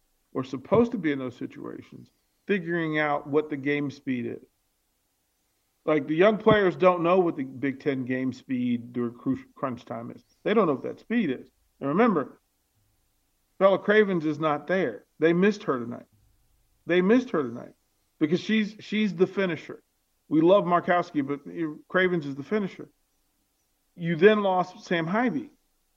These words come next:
So two of your captains aren't there, and you're on the road. Y-, the young players had to get out there and figure it out. Kendall Coley trying to figure out what her space is gonna be.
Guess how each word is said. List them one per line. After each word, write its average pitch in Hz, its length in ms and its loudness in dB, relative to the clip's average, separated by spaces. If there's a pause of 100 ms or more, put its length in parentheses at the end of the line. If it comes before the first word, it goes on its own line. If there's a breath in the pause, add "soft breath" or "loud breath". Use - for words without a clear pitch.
(280)
So 160 120 -12
two 233 200 -2
of 214 100 -2
your 185 80 -4
captains 190 540 -2
aren't 151 300 -4
there, 131 500 0 (1500)
and 160 260 0
you're 156 220 2
on 139 100 0
the 135 60 -4
road. 120 320 -4 (1300)
Y-, 143 140 -12 (240)
the 143 200 0
young 170 240 4
players 170 400 2
had 165 200 2
to 151 60 -2
get 147 140 0
out 147 180 2
there 139 140 -2
and 131 100 -8
figure 135 240 -4
it 123 60 -4
out. 147 340 -2
Kendall 127 240 -8
Coley 151 300 -2
trying 135 220 -8
to - 60 -18
figure 127 180 -4
out 120 100 -6
what 117 160 -10
her 151 160 -6
space 147 380 -12
is 143 60 -20
gonna 135 160 -6
be. 131 280 -6